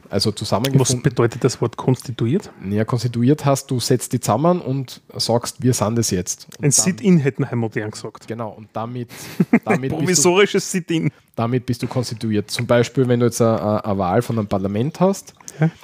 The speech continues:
Speaker 1: dann sind die Leute alle gewählt, aber dann musst du nur irgendwann einmal hingehen, sie zusammensetzen und sagen, okay, wir sind jetzt da und wir sind jetzt das Parlament. Das ist die Konstitution.
Speaker 2: Okay.
Speaker 1: Ja.
Speaker 2: Was hat's da dann gegeben?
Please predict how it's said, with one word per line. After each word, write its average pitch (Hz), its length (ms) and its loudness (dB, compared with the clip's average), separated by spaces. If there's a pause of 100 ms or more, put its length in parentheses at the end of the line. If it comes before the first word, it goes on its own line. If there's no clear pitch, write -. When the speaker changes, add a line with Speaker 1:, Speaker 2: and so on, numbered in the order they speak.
Speaker 1:
dann 104 160 -2
sind 113 240 0
die 107 60 -6
Leute 104 260 0
alle 107 200 2
gewählt, 113 480 2
aber 113 160 2
dann 123 180 0
musst 131 300 -2
du 131 60 -2
nur - 120 -8
irgendwann 135 340 2
einmal 120 200 2
hingehen, 156 500 0
sie 120 320 2
zusammensetzen 135 600 0
und 117 100 -6
sagen, 127 160 2
okay, 127 300 2
wir 117 140 4
sind 110 260 0
jetzt - 280 -2
da 98 60 2 (160)
und 104 180 -4
wir 110 100 -2
sind 98 180 -4
jetzt 98 160 -6
das - 100 -6
Parlament. 87 440 -6
Das 101 180 -6
ist 101 160 -12
die 101 40 -2
Konstitution. - 760 -12 (160)
Speaker 2:
Okay. - 220 0 (800)
Speaker 1:
Ja. - 60 -10 (1120)
Speaker 2:
Was 123 200 2
hat's 127 140 2
da 127 100 2
dann 110 160 0
gegeben? 151 220 2